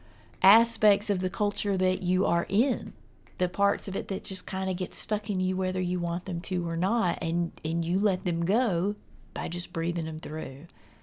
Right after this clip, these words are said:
But if you don't learn to do that, if you don't learn to sit with dark thoughts and realize that they are also life force that's just moving through, it, it, that is when you start to live as a horrible person in full.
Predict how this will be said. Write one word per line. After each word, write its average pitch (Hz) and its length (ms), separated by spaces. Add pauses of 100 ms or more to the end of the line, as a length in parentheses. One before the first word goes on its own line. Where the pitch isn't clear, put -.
(560)
But 202 200
if 226 180
you 247 100
don't 233 420
learn 247 260
to 214 60
do 240 220
that, 165 280
if - 100
you 190 80
don't 208 240
learn 247 220
to 208 60
sit - 380
with 165 240
dark 175 320
thoughts 170 480 (320)
and 175 240
realize 214 500
that 170 200
they 233 140
are 285 120
also 220 520
life 180 340
force - 380
that's 170 180
just 175 220
moving 165 360
through, 127 320
it, 160 180
it, 175 200 (260)
that 208 500 (400)
is 175 180
when 190 160
you 185 60
start 175 340
to 175 120
live 160 720 (360)
as 165 200
a 170 80
horrible 156 460
person 147 500
in 147 220
full. - 580